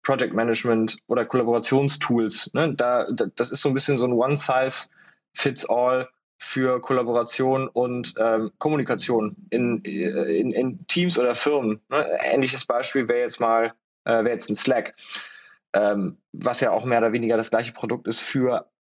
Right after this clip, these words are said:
äh, in seiner Basisform für all, alle deren Kunden, ne? Und das ist jetzt irgendwie vom Hotel bis zur, ähm, theoretisch Manufacturing Plant so ungefähr, eigentlich jeder. Und was wir da halt sehen, ist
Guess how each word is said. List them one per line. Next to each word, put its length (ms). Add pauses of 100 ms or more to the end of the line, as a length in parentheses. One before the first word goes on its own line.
(160)
äh, 80
in 420
seiner 220
Basisform 720
für 500
all, 280
alle 180
deren 280
Kunden, 360
ne? 100
Und 100
das 120
ist 120
jetzt 140
irgendwie 160
vom 340
Hotel 480
bis 320
zur, 500 (480)
ähm, 420
theoretisch 460
Manufacturing 640
Plant 340
so 100
ungefähr, 640
eigentlich 240
jeder. 360 (540)
Und 300
was 240
wir 80
da 60
halt 220
sehen, 340
ist 420